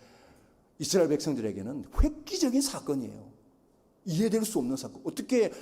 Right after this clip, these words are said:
하나님의 영이 모든 사람들, 보십시오. 이 중에 뭐가 있습니까? 어린아이도 있고 누구도, 누구도 있어요. 종도 있어요, 종도. 어떻게 노예가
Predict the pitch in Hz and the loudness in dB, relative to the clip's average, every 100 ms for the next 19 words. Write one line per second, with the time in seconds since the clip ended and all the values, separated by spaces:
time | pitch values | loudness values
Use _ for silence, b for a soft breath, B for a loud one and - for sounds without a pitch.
0 | B - - 320 254 214 196 202 143 117 | B 2 6 8 6 4 2 2 0 -4
1 | 120 139 277 294 143 123 120 117 160 - | -4 2 2 4 2 2 0 0 -2 2
2 | 202 170 165 185 196 185 127 139 175 196 | 2 4 0 -2 0 0 4 2 2 -2
3 | 151 165 147 220 240 190 185 - 240 247 | 0 2 2 2 0 0 -2 2 0 0
4 | - - - - 117 160 165 131 185 139 | -12 -20 -20 -10 -4 -2 -2 -2 0 -2
5 | - - - B B - 95 87 98 104 | -2 -6 -8 B B -16 -14 -12 -10 -6
6 | 147 - 104 - - _ _ _ b b | -6 -6 -14 -18 -20 _ _ _ b b
7 | b b 190 - 285 285 175 196 285 208 | b b -2 0 2 4 6 8 8 6
8 | 143 113 104 | 4 -4 -10